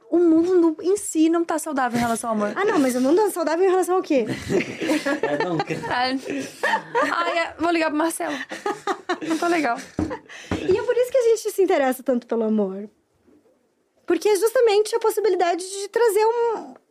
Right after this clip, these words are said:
Speaker 2: uma alegria, um, uma saúde, <laughs> pra usar o termo de saudável, é, entusiasmo. A gente vive por causa do amor, por causa das pessoas, por causa dos laços que a gente tem, que não são tantos assim,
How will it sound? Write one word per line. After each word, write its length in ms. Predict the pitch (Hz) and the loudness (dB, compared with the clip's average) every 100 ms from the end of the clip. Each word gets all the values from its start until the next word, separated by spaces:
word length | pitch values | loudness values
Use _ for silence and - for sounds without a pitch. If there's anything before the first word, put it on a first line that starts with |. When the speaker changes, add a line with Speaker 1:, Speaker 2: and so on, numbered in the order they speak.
| - | 0
Speaker 2:
uma 100 | 381 | 2
alegria, 540 | 440 440 349 359 415 359 | 4 2 4 4 4 4
um, 180 | 302 294 - - | 4 2 0 -2
uma 120 | 311 | 0
saúde, 640 | - 349 339 415 320 285 262 302 330 | 0 2 4 4 2 0 2 0 2
<laughs> 220 | 294 294 | 0 2
pra 160 | 269 | 2
usar 180 | 254 247 | 2 2
o 60 | 247 | 0
termo 280 | 277 262 254 | 2 2 0
de 100 | - | 0
saudável, 580 | 233 226 240 302 254 240 - - - | -2 0 0 0 0 -2 -4 -18 -8
é, 500 | 233 226 226 220 220 | -2 0 2 2 2
entusiasmo. 960 | 302 294 349 294 302 254 294 349 311 277 | 2 2 2 2 2 2 2 2 4 4
A 80 | 254 | 4
gente 220 | 349 415 | 2 2
vive 260 | 349 427 508 | 2 2 2
por 140 | 480 | 0
causa 300 | - 440 494 | 0 2 2
do 60 | 466 | 4
amor, 340 | 453 403 453 | 4 2 2
por 120 | - | 0
causa 240 | - 370 392 | -2 0 -2
das 140 | 370 | -4
pessoas, 440 | - 370 359 381 381 | -8 -4 0 2 0
por 120 | 302 | -4
causa 240 | 330 349 | -2 0
dos 160 | 339 330 | 0 0
laços 440 | 311 285 359 339 | 0 0 -2 -6
que 80 | - | -6
a 40 | 294 | -4
gente 220 | 285 - | -4 -4
tem, 260 | 269 294 | -2 0
que 300 | 370 - - | -2 -4 0
não 180 | 359 453 | 2 4
são 240 | 523 453 453 | 4 2 4
tantos 300 | 403 392 339 | 2 0 0
assim, 420 | 320 - 330 | -2 0 0